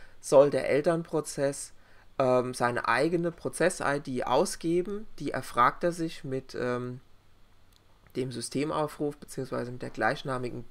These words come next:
Bibliotheksfunktion get P I D. Und er soll auch die Parent Process I D, also die Prozess-I D seines Elternprozesses ausgeben und die bekommt er also mit get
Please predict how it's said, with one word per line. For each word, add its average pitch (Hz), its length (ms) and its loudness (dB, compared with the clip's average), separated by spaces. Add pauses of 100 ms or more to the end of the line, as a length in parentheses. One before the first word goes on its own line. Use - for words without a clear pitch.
(100)
Bibliotheksfunktion 139 1120 -4
get 135 240 -2
P 127 220 -4
I 117 180 -6
D. 160 300 -8 (920)
Und 156 580 8
er 139 100 2
soll 147 260 4
auch 139 360 4 (120)
die 151 280 -6 (320)
Parent 151 420 4
Process 123 680 -2
I 117 140 -4
D, 101 320 -8
also 117 240 -10
die 123 120 -12
Prozess-I - 840 -8
D 123 220 -6
seines 123 380 -8
Elternprozesses 120 1080 -6
ausgeben 160 640 0
und - 240 -8
die 139 100 -8
bekommt 127 420 -6
er 127 120 -4
also 123 240 -4
mit 123 240 -10
get - 280 -6